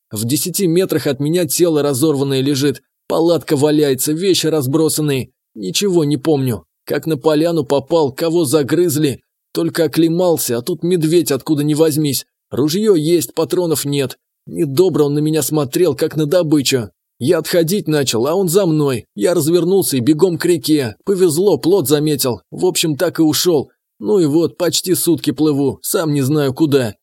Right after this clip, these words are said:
Несколько секунд тот смотрел на меня внимательным и пронизывающим взглядом. Обратил внимание на порванный бушлат, самодельный капюшон. Затем, едва заметно усмехнувшись,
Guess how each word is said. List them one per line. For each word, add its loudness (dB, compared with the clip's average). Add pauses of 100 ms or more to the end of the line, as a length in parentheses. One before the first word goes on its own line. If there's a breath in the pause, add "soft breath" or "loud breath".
(480)
Несколько -2
секунд -2
тот -4
смотрел -2
на 0
меня 0
внимательным 0
и -4
пронизывающим -2
взглядом. -2 (320)
Обратил -2
внимание 0
на 0
порванный -2
бушлат, -2 (120)
самодельный 0
капюшон. -2 (340)
Затем, -2
едва 0
заметно -2
усмехнувшись, -2